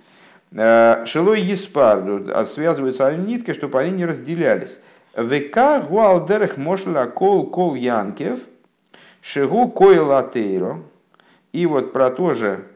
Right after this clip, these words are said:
э, говорит пасук, э, с-, из недавнего сюжета, э, благословения, когда Яков получает благословение у Ицека, то Ицек говорит с удивлением,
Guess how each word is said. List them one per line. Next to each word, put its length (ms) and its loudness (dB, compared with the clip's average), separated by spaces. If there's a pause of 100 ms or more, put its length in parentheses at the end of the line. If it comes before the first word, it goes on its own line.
(220)
э, 280 -2
говорит 420 2
пасук, 460 -4 (560)
э, 1080 -12
с-, 340 -20 (500)
из 180 -14
недавнего 540 -6
сюжета, 720 -8
э, 200 -16 (140)
благословения, 580 -8
когда 200 -8
Яков 380 -8 (280)
получает 540 -8 (420)
благословение 640 -6
у 80 -6
Ицека, 400 -8
то 240 -6
Ицек 320 -10
говорит 420 -6
с 40 -18
удивлением, 680 -6